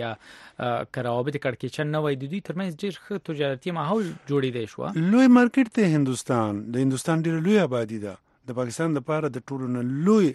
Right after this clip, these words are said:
Speaker 2: هغه چې کوم دی م-، موقع د تجارت، هغه اوس هم هند دی. آه، ځکه چې د یو خو د هند، هند خو په اقتصادي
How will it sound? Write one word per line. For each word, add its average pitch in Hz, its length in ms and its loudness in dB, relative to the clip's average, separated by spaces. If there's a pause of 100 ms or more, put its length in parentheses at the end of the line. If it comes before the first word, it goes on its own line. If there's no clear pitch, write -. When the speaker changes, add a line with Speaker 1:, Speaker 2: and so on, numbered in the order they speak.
(140)
Speaker 2:
هغه 117 240 -4
چې - 160 -12
کوم 120 180 -4
دی 127 140 -4 (220)
م-، 110 280 -8 (100)
موقع 113 240 -6 (260)
د 113 100 -8
تجارت، 107 540 -8
هغه 131 140 -4
اوس 160 260 -2
هم 113 100 0
هند 104 240 -4
دی. 90 120 -14 (1080)
آه، 131 500 0 (380)
ځکه 170 360 -2
چې 180 80 -4 (520)
د - 20 0 (140)
یو 175 160 6
خو 160 60 -4
د 139 80 -2
هند، 165 440 -2 (840)
هند 214 280 6
خو - 140 -20
په 135 120 -2
اقتصادي 123 380 -6